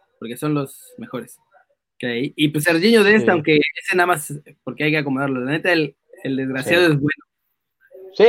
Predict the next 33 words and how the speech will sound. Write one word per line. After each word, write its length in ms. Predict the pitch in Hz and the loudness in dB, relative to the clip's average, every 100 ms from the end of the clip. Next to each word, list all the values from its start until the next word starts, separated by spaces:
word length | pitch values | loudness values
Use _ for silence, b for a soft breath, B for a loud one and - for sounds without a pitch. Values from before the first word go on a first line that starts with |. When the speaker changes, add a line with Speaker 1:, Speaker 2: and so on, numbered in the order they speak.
| 208 | 8
Speaker 2:
no, 200 | 190 139 | 6 6
bueno, 160 | 147 143 | 4 4
de, 100 | 123 | 2
mira, 220 | 170 170 160 | 4 6 6
eso, 200 | 202 185 | 6 6
eso 220 | 160 185 | 6 4
de 80 | 135 | 2
que 80 | |
es 60 | 185 | 4
bueno 160 | 175 180 | 4 4
es 60 | |
bueno. 220 | 139 123 90 95 | 4 2 -2 -6
De 280 | 117 120 113 | -2 -2 -2
que 180 | 127 113 | -4 0
sea 240 | 151 165 | 2 2
totalmente 480 | - 147 143 147 147 | 2 -2 -2 -2 -4
estadounidense, 500 | - 117 120 135 151 | -2 -4 -2 -6 -4
tengo 180 | 117 120 | -6 -6
mis 120 | 170 | 0
dudas, 160 | 185 - | 0 0
pero 120 | 117 | -2
bueno. 160 | 127 - - _ - - _ _ _ - | -2 -6 -12 _ -10 -10 _ _ _ -8
Speaker 1:
Ahí 220 | - 170 196 | 0 2 2
sí, 280 | - 226 | 2 0
yo 140 | 165 160 | 0 -2
pondría 400 | 165 165 165 156 | 0 2 2 2
a 100 | 139 | 0
Herrera, 500 | 147 151 214 254 294 - _ _ _ 285 285 _ _ _ - - | 2 4 4 4 2 -6 _ _ _ _ -20 _ _ _ -20 2
Speaker 2:
Sí. 300 | 127 113 143 | 4 4 4
Speaker 1:
Gio 240 | 208 247 285 _ _ _ _ _ _ _ | 4 6 4 _ _ _ _ _ _ _
y 520 | 160 160 160 160 151 151 - _ _ _ - - _ | 0 2 4 4 2 -4 -20 _ _ _ -20 -20 _
Pulisic. 480 | - 180 147 - - - - - _ _ _ _ _ _ _ - - _ - - _ _ | 2 4 2 -4 -16 -18 -20 -20 _ _ _ _ _ _ _ -20 -20 _ -20 -20 _ _
Speaker 2:
Sí. 420 | - 135 131 135 | -2 0 0 -2